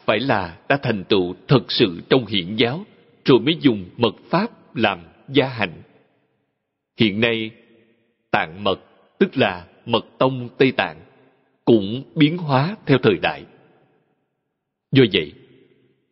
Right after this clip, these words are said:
trên thực tế, so với trước kia đã thua kém rất nhiều. Tôi từng hỏi thầy,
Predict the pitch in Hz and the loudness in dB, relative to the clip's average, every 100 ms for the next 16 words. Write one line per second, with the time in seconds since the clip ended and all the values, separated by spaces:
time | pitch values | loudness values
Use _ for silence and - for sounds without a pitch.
0 | _ _ - 165 139 120 - 135 175 254 | _ _ 2 2 2 -4 0 2 0 -4
1 | - - _ _ _ _ _ _ _ _ | -12 -20 _ _ _ _ _ _ _ _
2 | - 135 123 120 117 139 196 226 - 139 | 0 2 2 0 -2 0 2 2 4 4
3 | 123 120 - - - 90 85 104 - 135 | 4 -2 -20 -6 0 0 0 -6 0 0
4 | 117 135 120 170 208 - 233 - 131 110 | 2 0 0 -2 -16 -2 0 0 0 0
5 | 85 - _ _ _ _ _ _ _ _ | -2 -8 _ _ _ _ _ _ _ _
6 | _ _ _ _ _ 170 165 139 107 92 | _ _ _ _ _ 4 4 2 0 -4
7 | 95 95 117 - 110 92 | -2 0 -2 -2 0 -2